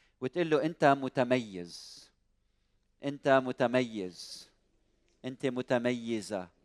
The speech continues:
أنا متميز." قل له: "أنا متميز، أنت متميز." الأسبوع الماضي أو اللي قبله باثنين الشهر كان عيد ميلاد زوجتي،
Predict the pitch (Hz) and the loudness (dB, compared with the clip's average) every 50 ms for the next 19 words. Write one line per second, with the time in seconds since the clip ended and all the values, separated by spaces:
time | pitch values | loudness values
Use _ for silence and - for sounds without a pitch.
0 | _ _ _ _ _ _ _ _ _ _ _ _ _ _ _ _ - - 139 160 | _ _ _ _ _ _ _ _ _ _ _ _ _ _ _ _ 2 4 4 6
1 | 175 165 143 135 131 - 131 123 120 123 123 117 107 101 92 85 82 - - - | 6 6 4 4 2 4 4 4 6 4 2 2 0 -6 -10 -10 -12 -16 -20 -20
2 | - - - 110 113 117 104 135 143 151 139 131 127 - - 127 117 123 123 120 | -20 -20 -10 -4 -2 0 2 2 4 2 2 0 0 0 2 2 4 2 0 0
3 | 110 104 90 85 85 - - - - - _ _ _ _ _ _ _ _ - - | -2 -8 -10 -12 -14 -18 -20 -20 -20 -20 _ _ _ _ _ _ _ _ -12 -10
4 | 120 127 - - 123 120 110 110 - - 120 110 113 117 117 107 104 98 90 87 | -10 -8 -2 0 0 0 0 -4 -6 -4 -2 0 0 0 -2 -2 -6 -8 -8 -8
5 | 82 - - - - - - _ _ _ _ _ _ _ _ _ _ _ _ _ | -10 -14 -20 -20 -20 -20 -20 _ _ _ _ _ _ _ _ _ _ _ _ _
6 | _ _ _ _ _ _ _ _ _ _ _ _ _ _ _ _ _ _ _ _ | _ _ _ _ _ _ _ _ _ _ _ _ _ _ _ _ _ _ _ _
7 | _ _ _ _ _ _ _ _ _ _ _ _ _ _ _ _ _ _ _ _ | _ _ _ _ _ _ _ _ _ _ _ _ _ _ _ _ _ _ _ _
8 | _ _ _ _ _ _ _ _ _ _ _ _ - 127 143 139 - - - 196 | _ _ _ _ _ _ _ _ _ _ _ _ -2 0 0 0 2 10 12 12
9 | 180 165 165 156 165 170 170 160 - 147 143 143 139 151 147 - _ _ _ _ | 12 12 12 12 10 10 10 10 8 6 6 6 4 0 -6 -14 _ _ _ _
10 | _ _ _ _ _ - 123 127 123 120 120 - 147 143 123 117 113 110 117 123 | _ _ _ _ _ 4 4 6 6 6 8 8 6 6 6 2 4 4 2 0
11 | - - _ _ _ _ _ _ _ - _ _ _ _ _ _ _ _ _ _ | -6 -20 _ _ _ _ _ _ _ -20 _ _ _ _ _ _ _ _ _ _
12 | _ _ _ _ _ - 120 - - 143 147 151 147 127 - - 165 151 147 135 | _ _ _ _ _ -16 -12 -4 2 2 2 2 2 0 4 4 6 8 6 6
13 | 127 - 165 156 151 147 165 190 180 147 156 151 147 156 160 156 - 113 147 147 | 4 4 0 2 4 4 4 2 2 2 4 8 10 10 10 10 8 6 6 6
14 | 151 131 - 120 107 - - 110 107 120 127 | 6 6 4 2 2 2 0 -4 -4 -4 -6